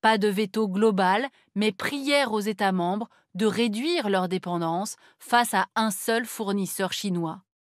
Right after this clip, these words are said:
En parallèle, l'Union européenne hésite encore à se lancer à fond derrière les deux champions européens de la cinq G, le suédois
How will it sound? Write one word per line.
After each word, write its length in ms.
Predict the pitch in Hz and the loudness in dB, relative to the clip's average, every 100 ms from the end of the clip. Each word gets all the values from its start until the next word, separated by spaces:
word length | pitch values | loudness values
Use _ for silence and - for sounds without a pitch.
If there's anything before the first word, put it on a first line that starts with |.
| _ - | _ -4
En 100 | 180 | 0
parallèle, 640 | 196 160 170 160 170 214 _ _ - | 2 2 2 0 -2 -4 _ _ -4
l'Union 320 | 220 240 254 | 0 2 2
européenne 500 | 233 226 233 226 214 | 2 0 2 0 0
hésite 280 | 190 185 185 | -2 -4 -6
encore 500 | 160 - 190 233 285 - - - | -6 -2 2 2 2 -6 -20 -2
à 120 | 185 | -2
se 160 | 185 214 | 0 0
lancer 400 | 196 170 - 233 | 0 0 -2 0
à 160 | 170 | 0
fond 460 | 170 - 262 349 359 | 0 -6 -4 -2 0
derrière 400 | 190 175 175 175 | -2 -2 -2 -2
les 100 | 170 | -4
deux 300 | 160 226 311 | -4 -4 -2
champions 500 | - 233 190 233 233 | 0 -2 -2 -4 -2
européens 600 | 185 185 185 - 190 185 | 0 0 -2 0 0 0
de 100 | 175 | 0
la 140 | 180 170 | -2 -2
cinq 340 | - 196 180 | 0 0 0
G, 300 | 180 180 320 _ _ | -2 -6 -6 _ _
le 140 | 202 208 | -4 -2
suédois 440 | - 226 185 185 | -2 -4 0 -2